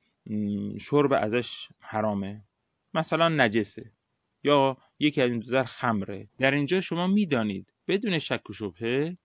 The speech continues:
که نوشیدن از یکی از دو ظرف حرام است قطعاً، اما نمی‌دونید که دقیقاً از کدوم ظرفه. خب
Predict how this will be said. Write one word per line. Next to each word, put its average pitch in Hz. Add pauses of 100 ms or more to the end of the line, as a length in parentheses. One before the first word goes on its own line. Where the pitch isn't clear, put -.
(400)
که 156 (400)
نوشیدن 120
از 113
یکی 160
از 107
دو 107
ظرف 151 (420)
حرام 123
است 101
قطعاً، 101 (380)
اما 208
نمی‌دونید 220
که 147
دقیقاً 120
از 110
کدوم 117
ظرفه. - (440)
خب 117